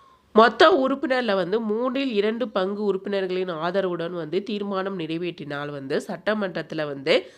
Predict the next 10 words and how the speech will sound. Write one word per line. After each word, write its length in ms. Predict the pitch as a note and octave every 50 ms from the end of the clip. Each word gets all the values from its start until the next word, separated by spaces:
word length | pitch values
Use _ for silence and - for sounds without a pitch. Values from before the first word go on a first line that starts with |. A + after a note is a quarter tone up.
| - _
சட்ட 400 | _ - A#3 G3 F#3+ - A#3 A#3
மேலவையை 560 | A3 G#3 F#3+ G3 G3+ G3+ F#3+ G3+ G3 G3+ G3
உருவாக்கலாம் 680 | F#3 F3+ F3+ G3 G3+ G3+ G3+ G3 - F#3+ G3+ F#4 G#4 A4
அல்லது 320 | - G#3 F#3+ F3 E3+ F#3
நீக்கலாம் 540 | F3 F3 F#3 F3+ - - F3 E3+ E3+ E3+ E3 -
அப்படிங்கிற 340 | - D#3+ E3 - F#3 F#3 F#3
அதிகாரத்தை 640 | F3 D#3+ D3+ D#3+ F3 G3 F#3 F3 E3+ E3 - E3
வந்து 260 | D3 C#3+ D#3 G3 G3 E3+
வழங்கியிருக்கு 440 | D3+ D3+ D#3 D#3 D3+ - - -
அப்படின்னு 260 | D#3 D3 D3 D3 D3+